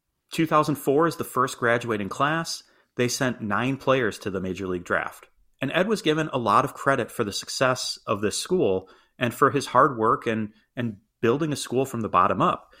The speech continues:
He said, "It brings me peace to know I'm returning to baseball what it gave me. It gives me great satisfaction hearing a parent say, 'Thank you for giving my son discipline.'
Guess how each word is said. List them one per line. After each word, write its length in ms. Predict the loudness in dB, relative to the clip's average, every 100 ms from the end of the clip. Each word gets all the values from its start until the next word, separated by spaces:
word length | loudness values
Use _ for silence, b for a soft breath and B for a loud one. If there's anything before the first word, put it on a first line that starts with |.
| b
He 100 | -2
said, 220 | 2 2
"It 100 | 4
brings 300 | 4 4 2
me 80 | -4
peace 340 | -4 -6 -4
to 120 | -2 0
know 220 | 2 0
I'm 160 | 0
returning 420 | -4 -4 -2 -2 -2
to 80 | 0
baseball 420 | 0 0 0 0
what 120 | 0
it 100 | -4
gave 280 | -6 -6 -4
me. 340 | -4 -4 -6 _ _ _ -10
It 100 | -2
gives 180 | -2 -2
me 60 |
great 280 | -2 0 0
satisfaction 680 | 0 -2 0 0 -2 -2 -6
hearing 360 | -6 -4 -4 -4
a 80 | -6
parent 400 | -4 -2 0 -2
say, 340 | -2 0 -2 -6 b b 2
'Thank 260 | 4 4
you 80 | -2
for 120 | -2
giving 240 | -2 -2 -2
my 120 | -2
son 280 | -2 -4 0
discipline.' 540 | -2 -2 -4 -4 -6